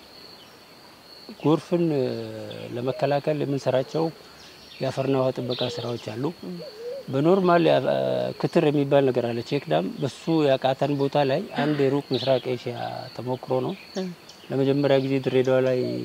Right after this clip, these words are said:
Speaker 1: አፕላይ ያረኩኝ። የደለል ማጠራቀሚያ ግድብ ይባላል፣
Speaker 2: እም።
Speaker 1: ኤስ ኤስ ዳም።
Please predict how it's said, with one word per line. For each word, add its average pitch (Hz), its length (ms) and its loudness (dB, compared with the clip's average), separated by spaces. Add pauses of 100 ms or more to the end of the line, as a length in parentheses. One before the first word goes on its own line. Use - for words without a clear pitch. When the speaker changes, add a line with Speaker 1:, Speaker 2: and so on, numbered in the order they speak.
(180)
Speaker 1:
አፕላይ 127 360 -2
ያረኩኝ። 110 420 -6 (1120)
የደለል 127 420 4 (880)
ማጠራቀሚያ 127 600 -2
ግድብ 127 300 0
ይባላል፣ 123 400 -2
Speaker 2:
እም። 165 60 -4
Speaker 1:
ኤስ 190 200 -4
ኤስ 123 180 -6
ዳም። 160 260 0